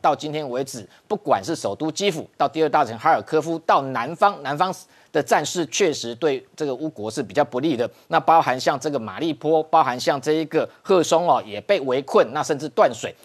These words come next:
但是都没有完完全全的直接占领这一个其中的一座大城。所以这样的一个重要指标也表示说，俄军推展，就算他这一个出重手，看起来也还是没有什么实际的这一个，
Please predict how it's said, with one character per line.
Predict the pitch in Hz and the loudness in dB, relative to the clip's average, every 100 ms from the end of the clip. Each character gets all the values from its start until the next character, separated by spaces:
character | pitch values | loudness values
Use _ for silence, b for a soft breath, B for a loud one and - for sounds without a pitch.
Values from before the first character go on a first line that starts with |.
| b | b
但 | - 175 | 0 0
是 | 147 185 | 0 -6
都 | - 165 | 0 0
没 | 160 135 151 | 0 -2 0
有 | 131 | 0
完 | 107 123 120 | 0 -4 -2
完 | 123 127 | -4 -4
全 | 123 127 | -6 -6
全 | 120 110 | -6 -4
的 | 120 110 | -6 -6
直 | - 123 | -10 -12
接 | 120 139 | -6 -6
占 | 135 156 104 | 0 0 0
领 | 92 - - _ | -8 -20 -20 _
这 | - 147 | -2 -2
一 | 139 | 0
个 | 135 | -4
其 | 104 123 | -4 -6
中 | 123 135 | -4 -4
的 | |
一 | 117 | -2
座 | 151 135 | -2 2
大 | 139 | 0
城。 | - 95 B B | 0 -8 B B
所 | - 180 220 | -2 2 4
以 | 170 | 2
这 | - | 0
样 | 185 | 0
的 | 165 | 0
一 | 165 | 0
个 | 160 | -2
重 | 151 180 | 0 0
要 | 165 | 0
指 | 143 120 | 0 -6
标 | 104 156 147 120 | 0 4 4 4
也 | 147 | 0
表 | 135 113 | 0 0
示 | - 156 | -2 -4
说， | 170 170 165 _ _ _ - - | 2 0 0 _ _ _ -6 0
俄 | 170 | 0
军 | 170 175 b b | 2 -2 b b
推 | - 190 | 0 0
展， | 185 110 - | 2 0 2
就 | 233 165 113 | 4 4 2
算 | 170 135 104 | 2 2 0
他 | 131 131 | 0 0
这 | 127 | 0
一 | 151 147 | -6 -6
个 | - 120 | -6 -6
出 | - 147 | -4 -2
重 | 147 131 | 0 0
手， | - 87 b b | -2 -12 b b
看 | - 180 | -2 -2
起 | 113 | -2
来 | 113 - | -2 -4
也 | 117 104 | -8 -4
还 | 101 120 | -4 -4
是 | 175 143 | -4 -6
没 | 123 | -4
有 | 135 | -4
什 | 139 98 | -6 -8
么 | |
实 | 98 110 | -12 -12
际 | 107 131 | -8 -6
的 | 110 | -4
这 | 127 | -4
一 | 127 | -4
个， | 127 120 | -2 -4